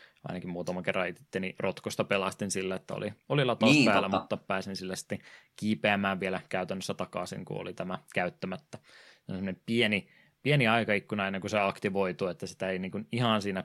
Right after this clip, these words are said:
Speaker 1: pikselien, kun rotkot tappaisut, niin ei pysty käyttämään, että vähän tarvii, vähän tarvii refleksejä olla, että kun huomaa, että nyt on paha, paha ti-, tilanne päällä, niin kannattaa kyllä heti sitä painaakin, niin sillä pystyy vielä toisenaan itsensä pelastamaankin.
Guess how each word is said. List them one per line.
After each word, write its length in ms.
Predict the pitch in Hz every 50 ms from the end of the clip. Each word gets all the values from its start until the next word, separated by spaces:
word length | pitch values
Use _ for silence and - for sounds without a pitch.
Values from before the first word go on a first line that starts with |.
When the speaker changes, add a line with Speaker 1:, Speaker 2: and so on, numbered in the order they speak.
| - -
Speaker 1:
pikselien, 640 | - 107 - - 107 95 95 92 90 95 98 95 92
kun 160 | - - 101 95
rotkot 380 | 104 95 - - - 104 -
tappaisut, 560 | - 101 - _ - 107 101 101 98 110 -
niin 120 | - 101 92
ei 80 | 95
pysty 320 | 92 - 98 - - - - -
käyttämään, 360 | - 95 92 - - 98 92
että 120 | - - - -
vähän 260 | 120 107 107 104 101
tarvii, 420 | - 101 95 98 92 95 98 104 - _ - - - - - _
vähän 160 | - 117 120 120
tarvii 260 | 123 117 110 110 107
refleksejä 560 | 104 101 - - 98 95 - - 104 95 92
olla, 200 | 92 92 90 90
että 240 | 87 - - - 92 - - -
kun 120 | 95 85
huomaa, 260 | 92 92 87 87 90
että 140 | 95 - -
nyt 200 | 92 92 - -
on 120 | 92 87
paha, 340 | - 92 90 95 92 92 - _
paha 220 | - 143 131 123 123
ti-, 200 | - 120 - 110 104 - - - 107 -
tilanne 280 | - 127 123 113 110
päällä, 320 | 104 - - 101 98 95 92
niin 100 | 92 90
kannattaa 340 | 92 92 90 - - 101 92
kyllä 160 | 87 98 87
heti 220 | 90 90 80 92
sitä 160 | 92 - 90
painaakin, 640 | 78 - 92 90 85 87 92 85 - - - 98 95
niin 120 | 98 98 - - - - - _
sillä 200 | - - 110 120
pystyy 340 | - 165 156 151 - 127 120
vielä 180 | 113 110 110 101 - _ -
toisenaan 440 | - 107 101 98 101 98 98 95 92
itsensä 300 | - - - 98 - 80
pelastamaankin. 920 | - 92 87 87 82 - - - - - - 95 95 - 104 95 - -